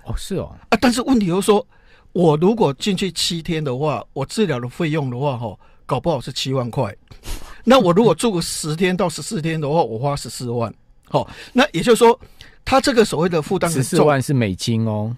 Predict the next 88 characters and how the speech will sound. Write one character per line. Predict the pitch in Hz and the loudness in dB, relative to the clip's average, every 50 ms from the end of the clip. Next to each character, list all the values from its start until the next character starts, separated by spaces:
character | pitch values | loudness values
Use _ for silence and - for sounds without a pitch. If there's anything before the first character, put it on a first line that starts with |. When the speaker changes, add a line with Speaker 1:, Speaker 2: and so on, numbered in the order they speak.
| - - | -2 0
Speaker 2:
哦， | 165 156 147 | 2 2 2
不， | 147 160 139 143 | 2 0 -2 -2
新 | - - 214 | -2 -2 -2
台 | 202 185 156 | 0 0 -2
币 | 156 190 | 0 0
啊， | 165 | 0
Speaker 1:
哦， | 156 | 2
台 | 151 156 160 156 | 4 4 4 4
币 | 160 180 160 | 6 6 6
哦。 | - | 4
Speaker 2:
我 | 180 | 4
把， | |
我 | |
把 | 175 147 | 4 4
它 | 160 156 | 4 4
换， | 185 196 180 175 | 4 4 4 4
换 | 190 185 170 | 4 2 2
新 | 180 196 180 | 2 2 2
台 | 175 170 170 | 2 2 4
币。 | |
Speaker 1:
你， | 170 | 2
哦， | 190 | 2
你 | 226 | 2
是 | 226 | 4
说 | 220 220 214 | 4 4 4
那 | 214 214 | 4 4
个， | 180 165 156 143 - - - | 4 4 2 2 -2 -6 -6
那 | - 180 | -4 -2
个， | 170 165 151 - - - - - - _ | -2 -2 -4 -6 -10 -20 -20 -20 -10 _
那 | 170 165 | -4 -2
个 | 160 160 156 156 - | 0 0 -2 -2 -2
药 | - 180 170 143 | 0 2 2 2
的 | 123 113 | 2 0
钱 | - - - 98 95 | -2 -2 -4 -4 -2
就 | 104 117 | -2 -2
对 | 110 110 104 87 | -2 -2 -4 0
了。 | 82 | 2
Speaker 2:
不， | - 156 - - | 2 0 2 4
就 | - 208 190 | 2 2 2
治 | - - 262 226 | 2 0 -2 0
疗， | 175 131 139 - - - | 0 -2 -2 -4 -6 -4
Speaker 1:
哦， | - 156 | -4 -2
治 | 147 - 247 | 0 2 2
疗。 | 190 156 135 131 139 | 2 2 2 0 0
Speaker 2:
治 | 139 143 - | 0 0 2
疗 | 220 190 160 | 4 4 2
的 | 143 147 | 2 0
整 | - - 151 131 | -2 -4 -4 -4
个 | 120 131 | -4 -4
程 | 127 - 135 | -4 0 2
序。 | 147 | 4
Speaker 1:
流 | 151 190 | 4 4
程 | 190 180 127 131 | 4 2 2 2
的 | 139 131 | 0 0
钱。 | 120 - 113 104 95 | 0 -2 -2 -2 -2
Speaker 2:
呃， | 156 | -2
整 | 151 - 160 | -2 -2 -4
个 | 151 156 | -4 -2
程 | - - - - | -2 -2 -2 -2
序， | - - - | -2 -2 -2
Speaker 1:
哦， | - | -4
好， | 87 87 73 | -4 -6 -6
好， | |
好。 | 73 139 - | -4 -4 -6
Speaker 2:
吼， | 76 - - - - - | -6 -10 -16 -18 -12 -6
其 | - - 214 | -2 -2 -2
实 | 175 180 | 0 0
是 | - 196 208 | 2 2 2
不 | 117 - - | 2 -2 -2
便 | - 165 139 147 151 | -2 -4 -4 -4 -4
宜 | 131 104 98 | -6 -8 -10
的， | 104 90 - - | -14 -16 -12 -8
Speaker 1:
对。 | - 98 | -4 -2
Speaker 2:
吼， | 113 139 120 | -2 -2 -2
不 | - 160 147 | -4 -6 -6
便 | 160 135 123 139 | -4 -4 -4 -6
宜， | 131 113 - - | -8 -8 -12 -12
吼。 | - 131 113 - - - _ - - - - | -10 -10 -10 -10 -14 -20 _ -20 -20 -20 -6
所 | - - 254 247 | 4 6 6 6
以 | - - | 8 6
原 | 208 208 | 4 2
则 | 185 175 | 2 2
上 | 160 214 190 180 | 0 0 -2 0
第 | - 226 208 | 0 -2 0
一 | 214 | 0
个 | 180 165 | 0 0
的 | 131 131 135 | -2 -2 -4
话， | 156 160 127 | -4 -4 -6